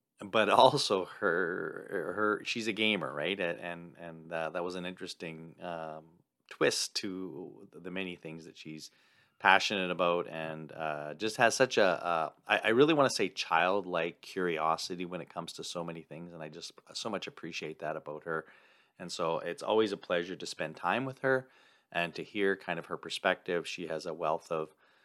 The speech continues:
um, knowledge and experience in education, but her newfound, and it's not as new as I <laughs> thought, but a, a, a newish found, uh, passion around gaming is, uh, is, uh, what we're gonna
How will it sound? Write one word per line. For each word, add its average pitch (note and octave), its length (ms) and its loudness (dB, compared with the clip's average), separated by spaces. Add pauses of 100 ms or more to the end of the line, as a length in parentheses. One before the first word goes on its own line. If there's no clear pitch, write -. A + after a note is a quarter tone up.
(220)
um, D2+ 540 -4 (240)
knowledge G#2 680 6
and D#2+ 120 -4
experience E2+ 560 -6
in D#2+ 80 -8
education, E2+ 760 -4
but D2+ 200 -8
her E2 180 -10
newfound, D#2+ 840 -4 (500)
and D2 100 -18
it's - 240 -12 (460)
not B2 200 10
as A#2 100 6
new A#2 140 4
as G#2 100 6
I G2 100 10
<laughs> - 0 -
thought, D#3+ 460 12
but G2+ 140 6
a, F2+ 420 2
a, F2+ 40 -6
a F#2+ 40 -6
newish A2 520 0
found, F#2 460 6
uh, E2 200 0
passion F2+ 420 0
around E2 320 -6
gaming E2 500 -14
is, D#2 360 -12
uh, D2+ 300 -8 (320)
is, D#2 320 -16
uh, D2+ 140 -12
what D2+ 200 -14
we're E2+ 120 -18
gonna D2+ 80 -16